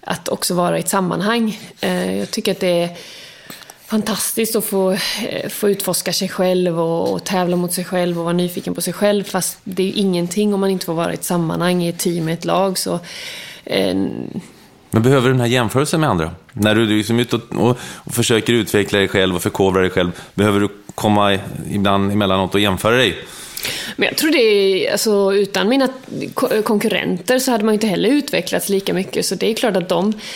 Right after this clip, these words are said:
Speaker 1: betyder otroligt mycket för att man ska kunna, eh, tävla och bli, eh, bli bra i idrott.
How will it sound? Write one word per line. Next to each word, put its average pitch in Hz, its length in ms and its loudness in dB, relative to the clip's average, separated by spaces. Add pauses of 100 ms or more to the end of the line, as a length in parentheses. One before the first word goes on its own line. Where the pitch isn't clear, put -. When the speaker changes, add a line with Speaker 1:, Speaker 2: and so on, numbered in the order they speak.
(180)
Speaker 1:
betyder 208 460 2
otroligt 180 480 0
mycket 226 460 0
för 180 140 2
att 175 100 -2
man 175 180 0
ska 170 180 -6
kunna, 175 380 0 (440)
eh, 165 300 2
tävla 175 520 2
och 175 260 0
bli, 175 560 2 (320)
eh, - 140 0
bli 190 580 0
bra 165 360 2
i 190 100 2
idrott. 190 380 0